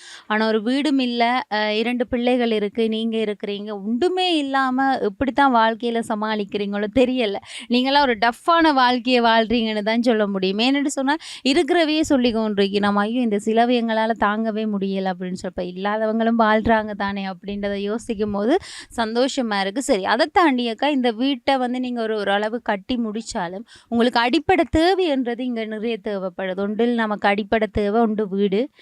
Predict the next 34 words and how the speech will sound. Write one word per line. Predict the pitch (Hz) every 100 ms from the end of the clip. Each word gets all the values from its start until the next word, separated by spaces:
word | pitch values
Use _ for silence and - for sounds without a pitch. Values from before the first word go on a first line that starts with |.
| - -
அடுத்தது | 196 208 226 226
எங்களுக்கு | 226 214 208 214
தண்ணி | 214 196 208
வசதி, | 196 196 190 185 226 240
மற்றது | 196 202 208
பாத்ரூம் | 190 190 202 214 202
வசதி | 190 - 180 190
அப்படின்னு | 196 233 220
நிறைய | 240 226 226 214
விஷயங்கள் | 208 - 208 196
இருக்கிறது. | 185 190 - 180 175 - -
இனி | - 269 302
நீங்க | 294 285
இந்த | 269
இடத்துல | 262 269 269
வந்து | 247 247
இந்த | 240 208
வீட்டை | 226 220 233
வந்து | 220 220
கொஞ்சம் | 233 214 214 208
முழுமையா | 202 214 208
கட்டி | 202 185 220
முடிச்சாலும் | 208 196 190 - 185 160 180 349 - - - -
இந்த | 220 233
வீட்டுக்கு | 233 302 262 320 294 285
தேவையானது | 277 254 247 233 226 214 233
வந்து | 240 233
தண்ணி | 240 226 226
விஷயம், | 220 214 233 240
பாத்ரூம் | 214 208 220 208
வசதி | 196 208 190 208
இருக்கு. | 185 175 190
அதெல்லாம் | 226 262 254
என்ன | 240 233